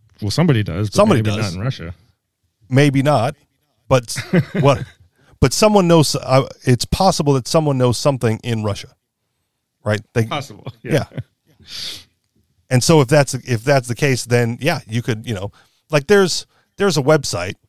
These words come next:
Speaker 2: you know, somewhere out there was like, "Oh, what's the, what's the secret sauce to the Big Mac? How to make it at home," right? Like, the, the taste is close enough where you just, yeah, you Google it. Then you, two all beef patties, special sauce, lettuce, cheese, pickles, onions on a sesame seed bun,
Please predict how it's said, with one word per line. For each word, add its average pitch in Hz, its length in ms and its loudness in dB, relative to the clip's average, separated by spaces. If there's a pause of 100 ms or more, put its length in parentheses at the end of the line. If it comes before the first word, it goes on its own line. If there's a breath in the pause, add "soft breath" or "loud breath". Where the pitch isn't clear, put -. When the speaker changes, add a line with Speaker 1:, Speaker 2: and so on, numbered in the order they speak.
(240)
Speaker 2:
you 123 80 -4
know, 117 100 2
somewhere 127 300 2
out 117 100 2
there 113 160 2
was 113 140 -6
like, 104 260 -6
"Oh, 147 200 4
what's 131 280 2
the, 113 100 -14
what's 135 200 -2
the 127 80 -6
secret 135 380 -4
sauce 131 300 0
to 117 80 -10
the 104 80 -10
Big 120 200 0
Mac? 120 200 0
How 117 140 0
to 107 60 -2
make 117 220 -4
it 110 80 -4
at - 80 -14
home," 117 280 -2 (720)
right? 120 220 -4 (540)
Like, 123 180 0 (560)
the, 139 160 4 (120)
the 127 120 0
taste 190 380 0
is 143 140 -2
close 151 360 0
enough 110 420 -6
where 113 140 -4
you 120 140 -6
just, 120 260 -10
yeah, 127 260 -2
you 139 440 -8 (100)
Google 180 260 -2
it. - 160 -16
Then 110 140 -4
you, 110 60 -6 (480 soft breath)
two 147 160 0
all 139 180 4
beef 135 220 -2
patties, 135 320 0
special 123 320 -2
sauce, - 340 -4
lettuce, 127 280 -2
cheese, 127 220 -6
pickles, 127 360 -6
onions 131 320 -2
on 117 100 -2
a 110 60 -2
sesame 127 360 -2
seed 131 280 -6
bun, 139 260 0